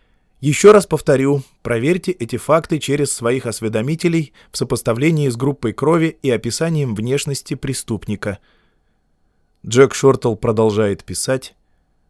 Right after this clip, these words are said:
Майк Брюнинг смотрит на него как-то странно, сильно прищурив глаза. Дэнни повернулся в сторону Найлза. «Сержант,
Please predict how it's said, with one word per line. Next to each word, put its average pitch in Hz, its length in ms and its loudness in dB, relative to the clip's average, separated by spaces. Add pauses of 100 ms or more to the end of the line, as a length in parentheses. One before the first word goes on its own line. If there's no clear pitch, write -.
(160)
Майк 120 300 2
Брюнинг 120 460 0
смотрит 113 480 -4
на 107 60 -2
него 110 240 0
как-то 107 300 -8
странно, 123 760 0
сильно 113 380 -4
прищурив 107 500 -6
глаза. 107 520 0 (960)
Дэнни 143 380 2
повернулся 123 640 2
в 101 60 -8
сторону 117 380 2
Найлза. 101 540 -2 (720)
«Сержант, 135 600 2